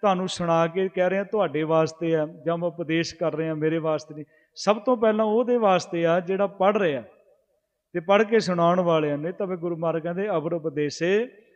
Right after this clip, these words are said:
ਆਪ ਨਾ ਕਰੇ, ਆਬਤ ਜਾਬਤ ਜਨਮੇ ਮਰੇ।"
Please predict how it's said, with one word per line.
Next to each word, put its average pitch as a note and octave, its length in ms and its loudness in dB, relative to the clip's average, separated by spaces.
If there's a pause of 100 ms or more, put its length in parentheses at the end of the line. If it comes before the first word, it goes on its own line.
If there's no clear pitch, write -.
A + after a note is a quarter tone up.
(280)
ਆਪ E3+ 380 2
ਨਾ F#3 180 2
ਕਰੇ, F#3+ 440 2
ਆਬਤ D3+ 440 -2
ਜਾਬਤ D3 580 0 (800)
ਜਨਮੇ D#3+ 420 0
ਮਰੇ।" B2 280 -16